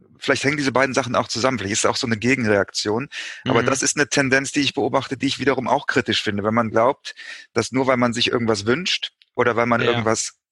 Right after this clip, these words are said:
Speaker 1: äh, die, die, sagen wir mal, die Resultate dessen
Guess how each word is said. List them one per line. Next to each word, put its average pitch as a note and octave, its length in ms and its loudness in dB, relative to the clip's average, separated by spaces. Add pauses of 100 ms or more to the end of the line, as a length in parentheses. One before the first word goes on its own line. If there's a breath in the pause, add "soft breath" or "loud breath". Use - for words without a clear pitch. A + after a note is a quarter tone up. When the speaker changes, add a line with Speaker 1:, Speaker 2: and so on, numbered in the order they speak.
(160)
Speaker 1:
äh, - 60 -14 (220)
die, B2 240 0
die, A#2+ 260 0 (260 loud breath)
sagen A#2+ 160 2
wir B2 80 4
mal, A#2 160 2
die A#2+ 100 4
Resultate A#2 680 0
dessen G#2 360 -2